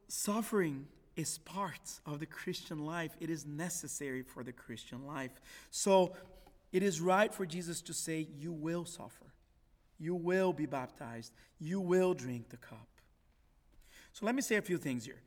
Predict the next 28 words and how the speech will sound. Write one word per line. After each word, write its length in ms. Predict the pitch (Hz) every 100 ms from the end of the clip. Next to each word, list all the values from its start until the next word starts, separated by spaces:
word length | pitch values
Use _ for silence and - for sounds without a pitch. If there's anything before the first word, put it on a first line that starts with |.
| -
First, 340 | - 190 180 - - -
brothers 340 | 165 202 233 247
and 120 | 240
sisters, 640 | - 214 - - - - - - - - _ _ _ - - -
let's 320 | 170 214 247
embrace 640 | - 254 208 208 202 196 -
the 160 | 180
reality 560 | 175 180 175 175 175 180
of 200 | 156 147
this 160 | 156 117
age. 520 | 147 123 - - - _ _ _ _ _ - - - -
We 140 | 180
need 240 | 196 262 285
to 120 | 285
have 200 | 220 208
a 60 | 196
clear 500 | - 190 226 269 269
theology 640 | - 190 190 220 185 202
of 140 | 170
suffering. 560 | - - 202 - 180 113 - - _ _ _ _ - - - -
If 200 | 190 185
we're 240 | 208 190
clear 560 | 180 - 220 262 302 302
that 160 | 226 -
suffering 640 | 240 247 247 226 220 220 -
in 240 | 202 190
this 340 | 208 269 - -
age 480 | 190 190 180 -